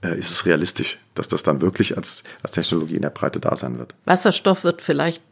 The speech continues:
Speaker 2: nicht unbedingt die Hauptrolle im, was wir im Moment wissen, im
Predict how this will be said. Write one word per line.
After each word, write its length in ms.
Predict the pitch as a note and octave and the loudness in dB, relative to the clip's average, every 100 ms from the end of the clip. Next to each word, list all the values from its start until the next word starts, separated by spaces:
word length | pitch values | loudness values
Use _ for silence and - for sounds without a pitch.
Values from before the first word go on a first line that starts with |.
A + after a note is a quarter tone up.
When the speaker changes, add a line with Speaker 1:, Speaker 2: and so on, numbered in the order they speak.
| - | -6
Speaker 2:
nicht 720 | D#3+ D#3+ F#3+ A3+ - - - | 0 4 4 2 -4 -10 -2
unbedingt 520 | A3 G#3+ F#3+ G3 G3 | 2 4 6 6 4
die 120 | E3+ D#3 | 2 2
Hauptrolle 640 | F3 F3+ - - E3+ F3+ | 2 2 -8 0 2 2
im, 320 | - D#3 D#3 D#3 _ - | 0 -2 -4 -8 _ -2
was 180 | E3 - | 0 2
wir 80 | - | 4
im 80 | |
Moment 400 | D#3+ D3 E3 F#3+ | 6 6 6 6
wissen, 320 | F#3 F3 F3 D#3 | 4 2 0 -2
im 380 | C3 D3+ D3 | -4 -4 -6